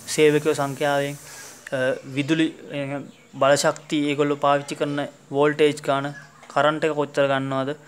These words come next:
බිම් ප්‍රදේශය අනුව එක එක ඔය වගේ ඒගොල්ලෝගේ මිනුම් දඬු තියෙනවා. ඒතර ඒ වලින් තමයි මේ කුඩා හා මධ්‍ය ඒගොල්ලෝ වෙන් කරගන්නන් ඉමල්ලේ. හරි.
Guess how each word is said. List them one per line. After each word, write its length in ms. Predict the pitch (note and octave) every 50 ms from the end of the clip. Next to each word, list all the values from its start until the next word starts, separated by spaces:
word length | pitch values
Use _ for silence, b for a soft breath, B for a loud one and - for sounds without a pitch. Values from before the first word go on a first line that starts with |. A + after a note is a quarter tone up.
| B B B B B B B B B B _ -
බිම් 140 | D3+ D3+ D#3 D#3+
ප්‍රදේශය 420 | D#3 E3+ D3+ D3+ D3+ D3 C3+ D3
අනුව 280 | D3 C#3 C#3 C#3 D3+ D#3+
එක 120 | D3+ D3+
එක 140 | D3+ C#3+ D3+
ඔය 160 | E3 D#3 D3+
වගේ 280 | D3 D3 D3 D3 E3 F#3 - - - - B B B B B B B B B B - -
ඒගොල්ලෝගේ 380 | - - C#3+ C#3+ D3+ E3+ E3 D#3
මිනුම් 180 | D3+ D#3 D#3+ D#3+
දඬු 240 | D#3 D3+ C#3 C3
තියෙනවා. 320 | B2 B2+ A#2 A2 G#2 - - -
ඒතර 260 | - - - - C#3+
ඒ 120 | C#3 C#3 C#3+
වලින් 200 | C#3+ C#3+ C#3+ C#3
තමයි 140 | D#3+ D#3
මේ 160 | D#3+ E3 D#3+ D3+
කුඩා 220 | C3+ C3+ C#3+ C#3+
හා 120 | C3+ D3
මධ්‍ය 240 | C#3+ C#3 C#3 C3+ C#3
ඒගොල්ලෝ 240 | C#3+ C#3+ D3 C#3+ C3
වෙන් 140 | B2+ C3 C3+
කරගන්නන් 440 | C3+ C#3 C#3 C#3 C#3 C#3 C3+ C3+ C3
ඉමල්ලේ. 300 | A#2+ A2 A2 A2 C3+ - - - - - - - - - - - - - - - - - - - -
හරි. 220 | - C3+ C3 B2